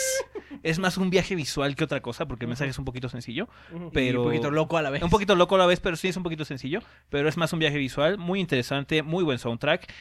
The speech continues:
Speaker 1: Y, pues, la historia está divertida. Eh, la película es muy interesante. Paprika, se las recomiendo. La, yo creo que ahorita la pueden conseguir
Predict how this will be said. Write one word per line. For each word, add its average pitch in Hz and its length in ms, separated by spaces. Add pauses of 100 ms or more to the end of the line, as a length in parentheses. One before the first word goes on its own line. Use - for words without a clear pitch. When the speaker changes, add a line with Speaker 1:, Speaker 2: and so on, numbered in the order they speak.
(140)
Speaker 1:
Y, 127 480
pues, 196 140
la 226 60
historia 262 180
está 233 140
divertida. 127 500
Eh, 139 240
la 151 140
película 190 280
es 170 60
muy 185 140
interesante. 175 540
Paprika, 196 380
se 185 60
las 156 140
recomiendo. 156 420
La, 233 160
yo 233 140
creo 233 120
que 240 60
ahorita 233 180
la 214 120
pueden 208 180
conseguir 170 380